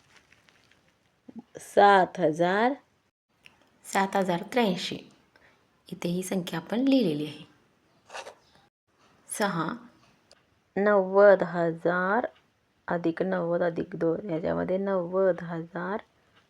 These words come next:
ब्याण्णव. तीन अंक व त्याची स्थाने दिलेली आहेत, त्यावरून संख्या तयार करा व लिहा. जसे पाच दश हजार, दोन हजार, तीन शतक, दोन दशक,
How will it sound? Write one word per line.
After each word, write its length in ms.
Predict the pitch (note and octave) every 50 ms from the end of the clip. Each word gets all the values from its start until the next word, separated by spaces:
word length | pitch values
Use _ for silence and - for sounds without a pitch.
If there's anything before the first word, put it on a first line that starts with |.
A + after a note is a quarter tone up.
| _ _ _ _ _ _ _ _ _ _ _ - -
ब्याण्णव. 840 | G3 F#3+ F#3 E3+ D#3+ D#3+ D#3+ D#3+ D#3+ F3 F#3 F#3+ F#3 F3 D#3+ D#3+ G3+ _ _ _ _ _ _ _ _ _ _ _ _ _ _ _ _ _ _ _ _ _ _ _ _ _ _ _ _ _ _ -
तीन 260 | - A3 A3 G#3 E3+ - -
अंक 280 | - G3 G3+ G3+ - -
व 100 | G#3 G#3+
त्याची 600 | G#3 - G#3+ G3+ F#3 F#3+ - - - F#3 F#3+ G3+
स्थाने 400 | G#3+ - - A3 G3+ F#3 F3 F3
दिलेली 380 | F#3 G3 G3 F#3+ F#3 F#3 F#3+ G3+
आहेत, 180 | F#3+ F3+ E3 E3+ - -
त्यावरून 420 | - F#3 F#3+ F#3+ F#3+ F#3+ F#3+ F#3 G3
संख्या 480 | - - G3+ F#3 E3 E3 - F3 F3 F3+ - -
तयार 280 | F#3 F3 E3+ D#3+ D#3+ E3+ - -
करा 360 | - F#3+ F3+ E3+ E3 D#3+ D#3+
व 120 | E3 F3 G3
लिहा. 340 | G#3+ A3 A3 G#3 E3+ C#3 C#3 - _ _ _ _ _ _ - - - - - - - - - - - - - - _ _ - -
जसे 260 | G3+ G#3 G3+ - G#3
पाच 360 | G3+ - - G3+ G3 F#3+ F#3+ F#3
दश 200 | F#3+ F#3+ - -
हजार, 460 | D#3+ D#3+ D#3+ D#3 D#3+ E3+ E3 E3+ E3+ E3+
दोन 400 | F3 G3+ G#3 G#3 G3 F#3 F3+ F3+
हजार, 360 | F3 E3 E3 F3 F3 E3+ E3
तीन 300 | E3+ - - G#3 F#3+ F3+
शतक, 460 | F3 - - - - - F3+ F3+ E3+
दोन 380 | F3 F3 F#3+ G3 G3+ F#3+ F3 F3
दशक, 580 | E3+ F3 F3 - - F3+ E3 E3+ - - -